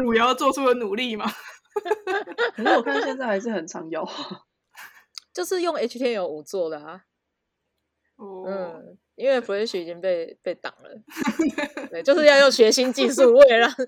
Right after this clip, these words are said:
Speaker 3: 为了实现梦想，
Speaker 1: 对。
Speaker 3: 你知道吗？
Speaker 1: 梦想是汝窑嘛。<laughs>
Speaker 3: 对，然后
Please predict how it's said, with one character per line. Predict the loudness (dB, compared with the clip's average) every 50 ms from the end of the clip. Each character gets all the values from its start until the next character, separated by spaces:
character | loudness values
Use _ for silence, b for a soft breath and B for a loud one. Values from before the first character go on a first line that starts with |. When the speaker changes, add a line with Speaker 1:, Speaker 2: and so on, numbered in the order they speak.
| B B B B
Speaker 3:
为 | 8 8 8
了 | 8
实 | 4 0 -2 2
现 | 4 4 4
梦 | 4 0 -10 -12 -10 -8 -6
想， | -4 -2 0 0 -2 -2
Speaker 1:
对。 | -6
Speaker 3:
你 | -4
知 | -2 0
道 | 2 2
吗？ | 2 2 2 4 2 2 4 6
Speaker 1:
梦 | 6 6 6 6
想 | 4 2 2 4
是 | 4 4
汝 | 4 4 2 0 -2
窑 | 2 4 6 6 6
嘛。 | 6 4 2 2
<laughs> | 2 0 0 0 -2 -4 -4 -4 -4 -2 -2 -2 -2 -2 -2 -2 -2 -2 -4 -8 -6 -6 -6 -4 -4 -4 -4 -4 -4 -6 -6 -6 -6 -8 -8 -8 -10 -10 -10 -10 -10 -14 -16 -14 -14 -14 B B B B B B B B B B _ _
Speaker 3:
对， | -10 -8 -6 -4 -4 -4 -6
然 | -6 -8 -6
后 | -2 0 0 0 0 -2